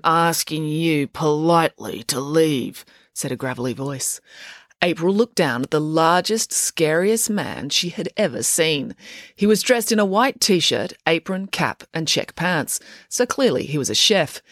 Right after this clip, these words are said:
But he also had enormous, bulging muscles, most noticeably the swollen trapezoid muscles in his neck, which were covered in tattoos.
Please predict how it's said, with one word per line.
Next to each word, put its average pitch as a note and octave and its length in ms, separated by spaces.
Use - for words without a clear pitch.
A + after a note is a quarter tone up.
But A3+ 120
he B3 100
also B3+ 320
had F3+ 200
enormous, A3+ 840
bulging D3+ 560
muscles, D3+ 560
most C#3+ 240
noticeably E3+ 520
the D#3 80
swollen G#3 540
trapezoid E3 480
muscles C#3+ 320
in D3 80
his C#3 160
neck, F3+ 420
which - 160
were F#3 60
covered F#3+ 340
in A#2 140
tattoos. - 760